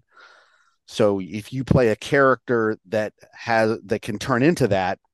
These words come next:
um, one of your powers is that you can contain holograms or ghosts. Or if you're a DeLorean, you can sort of move through time a little bit, you know, and that kind of thing. Um, and we did something where if you're, uh,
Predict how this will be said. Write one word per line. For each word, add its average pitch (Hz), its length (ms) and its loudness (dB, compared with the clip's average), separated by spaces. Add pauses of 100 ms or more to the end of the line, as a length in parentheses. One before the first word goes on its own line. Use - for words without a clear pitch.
um, 95 420 -4
one 110 240 -2
of 107 100 -6
your 98 100 -8
powers 113 480 -2
is 98 120 -16
that 98 160 -10
you 101 100 -14
can 87 200 -18
contain 95 720 -10
holograms 95 680 0
or 90 180 -12
ghosts. - 560 -6 (540)
Or 101 160 0
if 107 120 -2
you're 98 140 -2
a 98 40 -4
DeLorean, 117 800 2
you 104 180 -8
can 110 160 -6
sort 110 240 -2
of 92 80 -10
move 120 240 -2
through 107 220 -8
time 110 360 -2
a 85 60 -10
little 78 220 -12
bit, - 260 -16
you 127 140 -2
know, 123 80 0
and 123 100 2
that 135 160 2
kind 120 140 -2
of 107 80 -4
thing. 95 280 -4 (680)
Um, 98 500 0 (160)
and 113 160 -4
we 110 100 -4
did 113 180 0
something 110 300 -2
where 98 280 -4
if 98 180 -12
you're, 104 240 -2
uh, 90 380 -2